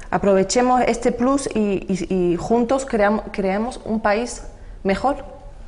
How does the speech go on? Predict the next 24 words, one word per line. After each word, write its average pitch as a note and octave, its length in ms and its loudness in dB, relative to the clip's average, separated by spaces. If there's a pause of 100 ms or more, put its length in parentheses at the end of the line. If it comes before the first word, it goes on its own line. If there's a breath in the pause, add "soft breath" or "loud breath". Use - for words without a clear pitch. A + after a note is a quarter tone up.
(1200 loud breath)
También A3 280 6
una B3+ 140 6
reforma A#3 400 4
a G3 40 8
la F3+ 100 8
ley F#3+ 180 8
electoral, G#3+ 600 4
porque F#3 260 2
hay F3+ 80 6
un G3+ 100 6
problema G3+ 460 6
de F3+ 180 4
representatividad. F3 960 2
Los G3 120 0
pequeños F#3 400 0
partidos G3+ 460 0
políticos G3+ 560 0
no F3 80 0
se F#3 120 -2
sienten G3 380 0
igual F3+ 300 4
de G3 80 2
representados G#3 720 2
que, F#3 440 -2